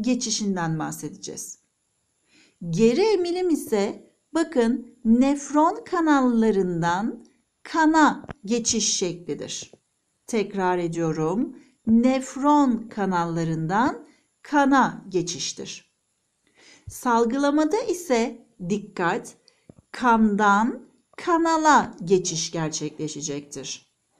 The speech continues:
Salgılama, bazı zehirli maddelerle iyonların kandan kanala geçişidir.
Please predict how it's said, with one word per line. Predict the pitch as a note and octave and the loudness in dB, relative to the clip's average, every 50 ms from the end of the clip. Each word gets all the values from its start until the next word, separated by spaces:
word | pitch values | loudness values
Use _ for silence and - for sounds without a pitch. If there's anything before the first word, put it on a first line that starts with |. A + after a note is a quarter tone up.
| _ - - _ | _ -14 -14 _
Salgılama, | - - - A#3 G#3+ G3 F#3 F3 D#3+ F#3 E3+ D#3+ D#3 D#3+ F3 G#3 F3+ G#3 C4+ - - - - _ _ _ _ _ | -18 -8 -2 0 0 0 0 -2 -2 -2 -2 -2 -2 0 0 0 0 -2 -4 -6 -10 -20 -20 _ _ _ _ _
bazı | B3 A#3 D4+ D#4 D#4+ D#4+ D4+ D4+ D4 | -2 0 2 2 2 0 -2 -4 -4
zehirli | B3+ C#4+ C#4+ C#4 C#4+ C#4 C4+ C#4 | -2 -2 -2 -2 -2 -2 -2 -2
maddelerle | C4 B3+ B3 A#3 A3+ A3+ - A#3 A3+ A3+ A3+ A3+ A3 A3 G3+ F#3+ - - | 0 0 0 0 -2 -2 -2 0 2 2 2 2 2 0 -2 -2 -2 -4
iyonların | F#3+ F3+ F3+ E3+ E3 E3 D#3+ D#3 D#3 D3+ E3 F#3 A#3 D#4+ A4 - - _ _ _ _ - _ _ | -4 -2 -2 0 0 0 0 -2 -2 -2 -2 -2 -2 -4 -6 -10 -16 _ _ _ _ -20 _ _
kandan | - - B3 A#3 G#3+ G#3 G3+ G3 F3 F#3+ F#3 F#3 G3+ A#3+ D4 - - - _ _ _ _ _ _ | -8 -2 0 0 2 2 0 0 2 2 2 2 2 2 0 -2 -6 -14 _ _ _ _ _ _
kanala | - - E4 D#4 D4+ D4 C#4 B3+ B3 A3+ F#3+ E3+ E3 - - - | -4 0 4 4 6 6 6 6 6 4 4 2 -2 -10 -6 -4
geçişidir. | F3+ E3+ E3 - D3+ - - - - - - - - - _ | -4 -4 -2 -4 -8 -8 -8 -10 -12 -12 -16 -16 -18 -20 _